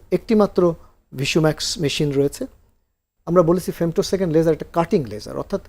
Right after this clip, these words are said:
স্মাইলের ক্ষেত্রে দুটো প্লেনে কাটা হয়, ফলে মাঝখান দিয়ে একটা লেন্টিকিউল বা একটা মিনি লেন্স তৈরি হয়, সেটাকে আমরা ফরসেপ দিয়ে বের করে নিয়ে আসি আর পাওয়ারটা ভালো হয়ে যায়। এটি হচ্ছে রিফ্র্যাক্টিভ সার্জারি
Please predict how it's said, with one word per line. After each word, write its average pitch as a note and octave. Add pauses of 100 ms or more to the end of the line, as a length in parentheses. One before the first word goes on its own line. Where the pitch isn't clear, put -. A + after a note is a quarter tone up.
(840)
স্মাইলের A3
ক্ষেত্রে D3+ (280)
দুটো F#3+
প্লেনে D3+ (680)
কাটা C3
হয়, F3 (460)
ফলে F#3
মাঝখান E3+
দিয়ে F#3
একটা D#3
লেন্টিকিউল E3
বা C#3+
একটা C#3
মিনি D#3
লেন্স D#3+
তৈরি A#2
হয়, - (260)
সেটাকে F3+
আমরা F3
ফরসেপ E3
দিয়ে D#3
বের D#3
করে F3+
নিয়ে F3+
আসি - (260)
আর B2+ (100)
পাওয়ারটা A#2+ (480)
ভালো B2+
হয়ে -
যায়। - (200)
এটি A3
হচ্ছে F#3 (340)
রিফ্র্যাক্টিভ D#3+
সার্জারি C#3+